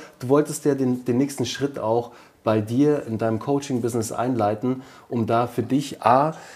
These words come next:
deine ganz klare, glasklare Positionierung zu finden, weg vom gemischten Bauchwahn-Tante-Emma-Laden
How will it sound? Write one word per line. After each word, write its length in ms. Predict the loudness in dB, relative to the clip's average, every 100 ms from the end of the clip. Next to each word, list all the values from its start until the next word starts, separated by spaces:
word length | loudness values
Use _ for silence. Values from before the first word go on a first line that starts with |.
| -20 0
deine 340 | 4 6 4 0
ganz 460 | 2 0 0 -6
klare, 400 | -4 -2 -2 -2
glasklare 640 | -2 -2 -2 -4 -4 -2 -2
Positionierung 800 | -4 -4 -4 -4 -2 0 0 -2
zu 140 | -6
finden, 420 | -4 -2 -2 0 2
weg 180 | 0
vom 440 | 0 2 2 2 0
gemischten 640 | 2 4 2 2 0 2
Bauchwahn-Tante-Emma-Laden 1900 | 2 4 2 2 4 6 4 2 2 2 0 4 6 8 10 8 6 4